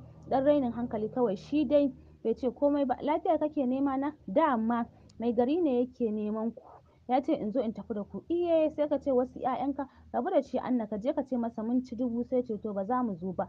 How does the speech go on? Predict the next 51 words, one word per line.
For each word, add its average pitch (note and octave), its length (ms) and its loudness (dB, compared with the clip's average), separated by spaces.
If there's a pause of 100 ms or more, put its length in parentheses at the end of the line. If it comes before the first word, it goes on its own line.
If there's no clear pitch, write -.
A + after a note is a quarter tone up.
(280)
A'a D#4+ 200 0
jika E4 320 0
ta A#3+ 140 -2
mai G#3+ 140 -6
gari A#3 220 0
fa D#4+ 120 -6
aka C4 180 -4
ce, A#3 140 -6
yo, G#3+ 480 -2
ai D4+ 120 2
mai C4+ 160 2
garin G#3+ 280 -2
fa. F#3+ 160 -6 (340)
A'a - 220 2
hanyar E4+ 280 0
lafiya B3 360 0
a F3 80 -6
fita D#4+ 280 -2
da A3 100 -2
shekara. G3 500 -6
Ka B3+ 140 2
ga C4+ 100 2
bawan C4+ 320 2
Allah A3+ 240 -4
ka G3+ 100 -6
je B3 120 -2
ka D4 100 -4
ce A3+ 140 -10
masa G#3+ 220 -8
ga E3 140 -8
mu G3+ 120 -6
nan C4 180 -2
zuwa. B3+ 180 -2 (300)
A'a C#4 240 2
cewa B3+ 380 4
ya A#3 60 -4
in G3 120 -6
taho A#3 280 -2
ƙafa B3 320 -4
ta - 120 -10
ƙafar G3 300 -8
ku, - 100 -10
amma A3 280 -4
fa D#4 160 -2 (280)
mutumin C#4 320 0
nan G#3+ 140 -4
ka C4 180 -2
cika - 240 -8
ɗan G#3 140 -2
rainin A3+ 280 -2
hankali. F#3+ 340 -8